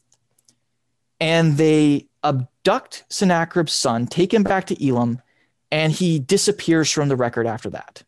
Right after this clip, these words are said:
which basically means he was murdered. To say that Sennacherib, "Did not take this well," would be a massive understatement. Sennacherib spends the next two years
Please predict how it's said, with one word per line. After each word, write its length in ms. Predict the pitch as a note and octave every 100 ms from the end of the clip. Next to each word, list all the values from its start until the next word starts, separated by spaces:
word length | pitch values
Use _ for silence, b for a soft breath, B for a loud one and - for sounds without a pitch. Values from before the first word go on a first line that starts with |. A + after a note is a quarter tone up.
| _ _ _ _ _ _ _ _ -
which 200 | D#3+ -
basically 380 | F3+ F3 D#3+
means 280 | C#3 C3 A#2+
he 100 | B2
was 180 | A2+ A#2
murdered. 300 | G#2+ G2+ - _ _ _ _ _ _ _ _ _ _ _ _ _ _ _ _ _ _ _ _ _ _
To 100 | -
say 200 | - C4
that 160 | B3+ G#3
Sennacherib, 480 | - F3 D#3+ D#3+ B2+
"Did 160 | C#3+
not 220 | C#3 C3+ -
take 240 | C3+ D3
this 180 | D#3+ -
well," 160 | E3
would 120 | D#3 C3+
be 120 | B2+
a 60 |
massive 640 | A#2 A#2+ B2 C3 B2+ - A2+
understatement. 760 | A#2 G#2+ G2 - F2+ - - - _ _ _ _ _ _ _ _ _ _ _ _ _ _ _ _ _ _ _ _ _ _
Sennacherib 440 | - F3 A3+ B3 A3+
spends 220 | G#3+ E3
the 40 |
next 240 | D#3 - -
two 160 | F#3+
years 520 | C#3+ B2+ A#2+ A#2 A#2